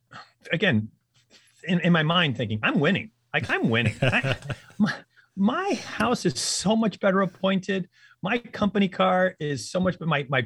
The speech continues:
Speaker 1: personal car is so much better. My lawn is in better shape. A-, all of these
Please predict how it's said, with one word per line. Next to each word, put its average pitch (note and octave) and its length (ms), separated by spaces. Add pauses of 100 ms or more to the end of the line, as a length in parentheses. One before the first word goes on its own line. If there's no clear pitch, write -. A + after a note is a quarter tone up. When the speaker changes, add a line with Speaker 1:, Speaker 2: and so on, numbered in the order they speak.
Speaker 1:
personal G3 420
car F3+ 380
is A2+ 160
so F#3 260
much F#3 220
better. F2+ 300 (500)
My E3 140
lawn F3+ 420
is F3+ 100
in F#3 60
better F3+ 320
shape. - 160 (200)
A-, F#3+ 60
all A#3 260
of G3 140
these D#3+ 220